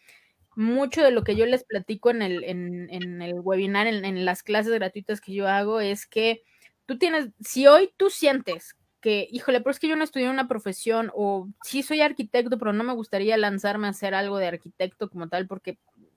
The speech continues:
no sé, ya no me llama la atención o no me veo viviendo de eso", tú tienes dos caminos. El primero es convertirte en algo que se llama broker de conocimiento,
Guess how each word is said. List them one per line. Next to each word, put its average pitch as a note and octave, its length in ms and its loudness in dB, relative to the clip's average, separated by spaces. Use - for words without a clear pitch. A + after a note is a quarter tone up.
no G#3+ 120 0
sé, G#3+ 180 2
ya A3 120 6
no B3 100 2
me A#3+ 140 4
llama A3+ 180 2
la G#3+ 80 2
atención G3 460 -4
o G#3 60 -2
no G3+ 140 -2
me G#3+ 180 0
veo G#3+ 180 2
viviendo G3+ 360 -4
de F#3+ 100 4
eso", A3 360 -4
tú A#3+ 80 -10
tienes D4+ 280 0
dos C#4 180 2
caminos. B3 580 -2
El G#3+ 200 0
primero C#4+ 540 2
es A3+ 520 0
convertirte A3 580 2
en C#4 120 2
algo C4 220 4
que - 80 -16
se A3 100 -2
llama A3 220 2
broker A3+ 420 4
de G#3 80 -4
conocimiento, G3 840 -4